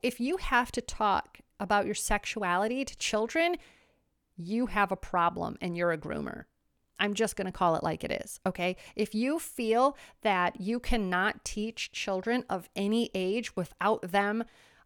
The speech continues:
uh, being aware of how you identify as a sexual adult, you're a groomer.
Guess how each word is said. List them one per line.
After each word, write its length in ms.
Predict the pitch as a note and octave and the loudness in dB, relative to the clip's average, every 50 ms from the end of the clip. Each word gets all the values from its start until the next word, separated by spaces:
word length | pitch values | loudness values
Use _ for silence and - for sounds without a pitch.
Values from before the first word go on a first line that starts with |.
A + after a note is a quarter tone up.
| _ - | _ -2
uh, 420 | F3+ F3+ E3+ E3 D#3+ D#3+ D#3+ D#3+ - _ _ _ _ _ _ _ - F3 | 0 0 0 0 -2 -4 -6 -10 -16 _ _ _ _ _ _ _ -8 -4
being 260 | - A3 A3 A3 G#3+ - | -2 0 0 -2 0 0
aware 580 | G#3 G3+ F#3 E3+ E3+ F#3 F3 E3+ E3+ F#3 G#3 - | -2 -2 -2 -2 -2 -2 0 2 2 2 2 2
of 140 | - F#3 | 0 -2
how 180 | - - G3+ G3 | -2 0 0 2
you 220 | F#3+ E3 F#3 F#3+ | 2 2 2 2
identify 880 | G#3 G#3 F3 E3 - F3 D#3+ F#3 F#3+ - - A3 A3+ A#3 B3+ C4 C4+ C4 - _ - _ _ _ - | 2 2 2 0 -2 -2 -2 -2 -2 -2 0 2 4 4 4 4 2 -2 -6 _ -20 _ _ _ -4
as 120 | G3+ F#3+ | -2 -2
a 60 | G3 | -2
sexual 760 | - - - G3 G3 F#3+ - - G#3 G3 F#3 F#3 F3+ F3+ _ _ _ | -4 -4 -2 -2 -2 -2 -4 -6 -4 -2 -2 -2 -2 -4 _ _ _
adult, 540 | - E3+ F#3 F3 F3+ G3+ A#3+ C4+ - - - - - _ _ _ _ _ _ _ _ | -4 0 2 4 4 4 2 0 -4 -10 -18 -18 -20 _ _ _ _ _ _ _ _
you're 220 | - F#3+ G#3+ G#3 G3+ | 0 2 4 4 4
a 60 | F#3 | 2
groomer. 500 | E3 E3 D#3+ D#3 D#3+ - - - - | 0 -2 -2 -2 -2 -4 -6 -8 -10